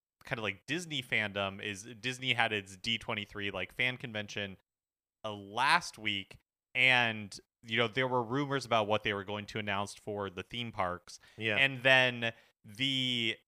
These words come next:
Speaker 1: uh, they had their theme park presentation, and, like, none of the stuff that was rumored happened, and people have been very l-, kind of, like, upset about that, which I think is so interesting to be reacting, like,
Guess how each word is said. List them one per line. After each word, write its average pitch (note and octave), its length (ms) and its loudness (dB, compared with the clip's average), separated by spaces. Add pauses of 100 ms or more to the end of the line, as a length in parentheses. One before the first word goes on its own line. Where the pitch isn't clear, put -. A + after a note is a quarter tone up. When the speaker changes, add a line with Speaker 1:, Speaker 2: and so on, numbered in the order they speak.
(260)
Speaker 1:
uh, G#2 480 4 (280)
they C3 200 4
had C3 240 6
their B2 140 0
theme E3 200 -6
park C#3 200 0
presentation, A2 640 -4
and, A2+ 220 -4
like, G2 180 0
none A2 300 -2
of A2+ 80 -8
the A2 80 -10
stuff - 260 0
that A#2 100 -4
was G2+ 160 -4
rumored G#2+ 560 -4 (440)
happened, C3 580 4 (100)
and C3+ 160 -2
people C#3 680 -2
have B2+ 200 2
been B2 200 0
very A2+ 320 2
l-, A2+ 160 -8 (100)
kind A#2 180 -6
of, A2 80 -4
like, G#2+ 280 -2 (180)
upset C#3+ 540 -4
about B2+ 300 2
that, G#2+ 280 0 (220)
which D3 160 -4
I F3+ 80 4
think G3+ 240 -6
is B3 80 -2
so G3+ 260 0 (140)
interesting D3+ 560 -4
to C3 80 -12
be B2+ 160 -8
reacting, B2 840 -2 (440)
like, D3+ 300 4